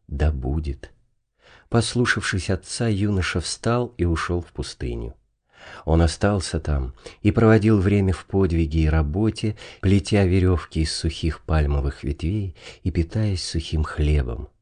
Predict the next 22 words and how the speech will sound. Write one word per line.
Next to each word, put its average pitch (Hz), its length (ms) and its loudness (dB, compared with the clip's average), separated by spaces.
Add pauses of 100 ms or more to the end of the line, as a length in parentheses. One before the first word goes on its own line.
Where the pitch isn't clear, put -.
(540)
Когда 85 400 4
он 85 140 4
пробыл 82 520 2
там 71 220 -2
двадцать 73 560 0
дней, 82 400 2 (280)
увидел 90 540 4
внезапно, 82 760 0
что - 220 -2
некоторое 92 480 2
привидение 90 840 0
дьявольское 78 720 2
приближается 80 800 0
к - 100 -14
нему. 80 320 0 (420)
Оно 92 280 6
остановилось 85 720 4
близ 80 320 -2
его 85 260 0
в 80 120 -6
подобии 87 460 2
женщины 80 720 0